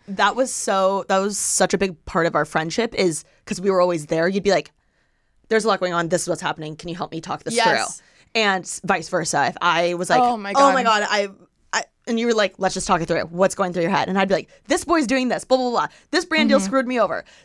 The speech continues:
Speaker 2: This blah, blah, blah." And we, like, go through it all. And then someone was rude to me on the street or whatever.
Speaker 1: Mm-hmm.
Speaker 2: Like, we're going through all
Speaker 1: I'm
Speaker 2: these
Speaker 1: like,
Speaker 2: things.
Speaker 1: "Well, one, fuck them."
Speaker 2: Yeah,
Speaker 1: <laughs>
Speaker 2: no, literally.
Speaker 1: Two, the brand deal, you could get a better rate. Just pass on it. It's not worth it.
Speaker 2: Yes.
Speaker 1: You know?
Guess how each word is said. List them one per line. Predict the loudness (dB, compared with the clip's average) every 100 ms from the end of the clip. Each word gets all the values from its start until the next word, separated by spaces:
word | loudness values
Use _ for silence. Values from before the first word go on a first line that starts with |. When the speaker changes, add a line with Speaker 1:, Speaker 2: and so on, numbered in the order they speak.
| _
Speaker 2:
This | -4 -2
blah, | 0
blah, | 0 0
blah." | 4 2 2
And | -4
we, | -2
like, | 0 0 -2
go | -2 -2
through | -2 -2
it | 0
all. | 0 0
And | -4 -4
then | -4 -4 -6 -4
someone | -2 0 0
was | 0
rude | 0 0
to |
me | 0
on | 0
the | 0
street | -2 -2
or | 0
whatever. | 2 2
Speaker 1:
Mm-hmm. | 2
Speaker 2:
Like, | 0 2
we're | 0
going | 4 4 4 2
through | 4
all | 4
Speaker 1:
I'm | 4
Speaker 2:
these | 4 2 2
Speaker 1:
like, | 2
Speaker 2:
things. | 4
Speaker 1:
"Well, | 2 2
one, | -2 -10
fuck | -4 -2 -2
them." | -4 -4 2
Speaker 2:
Yeah, | 4 6 6
Speaker 1:
<laughs> |
Speaker 2:
no, | 6 6 4
literally. | 2 2 2 2
Speaker 1:
Two, | 4 4 6 6 6 4 2 2 -2 -2
the | 0
brand | 2 2 0
deal, | -2 0 2 0
you | -2 -6
could | -4
get | -2
a |
better | 0 0
rate. | 0 -2
Just | -4
pass | -2 0 0
on | 0
it. | 0
It's | -2
not | -2
worth | -2 0
it. | 0 2
Speaker 2:
Yes. | 4 4 4 2 -2
Speaker 1:
You |
know? | -8